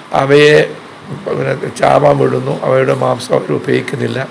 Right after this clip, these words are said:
അത്തരത്തിലുള്ള ഒരുപാട് പ്രശ്നങ്ങൾ. അപ്പോൾ ഇത്, ഈ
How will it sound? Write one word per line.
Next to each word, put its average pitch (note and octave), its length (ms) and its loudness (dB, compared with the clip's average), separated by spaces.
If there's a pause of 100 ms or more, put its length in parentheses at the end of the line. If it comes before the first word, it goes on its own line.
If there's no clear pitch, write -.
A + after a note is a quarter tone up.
(760)
അത്തരത്തിലുള്ള F#3 520 0
ഒരുപാട് F#3 460 4
പ്രശ്നങ്ങൾ. D3+ 540 0 (460)
അപ്പോൾ - 120 -4
ഇത്, G2+ 220 4 (240)
ഈ A2 60 0